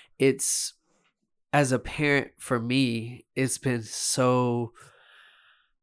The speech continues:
frustrating and kind of, I don't know even what the word is. Like, I, I don't have control over it. This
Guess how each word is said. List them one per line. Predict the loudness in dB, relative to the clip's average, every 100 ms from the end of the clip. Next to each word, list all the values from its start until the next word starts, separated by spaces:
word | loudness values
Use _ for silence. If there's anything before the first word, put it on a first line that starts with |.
| _ _
frustrating | -8 2 2 4 4 4 4 2 -2
and | -4 -2 0 0 -2 -6
kind | -4 0 2
of, | 0 -2 -12 -14 -14 -14 -12 -6
I | -4
don't | -2
know | -2 -4 -6
even | -6 -4 -4
what | -4
the | -4
word | -2 0
is. | -2 -4
Like, | -6 -2
I, | -2 -2 -2
I | -2
don't | -2 -2
have | -4 -6
control | -10 -6 -2 0 0
over | 0 -2 -4
it. | -6
This | -6 -4 -2 -6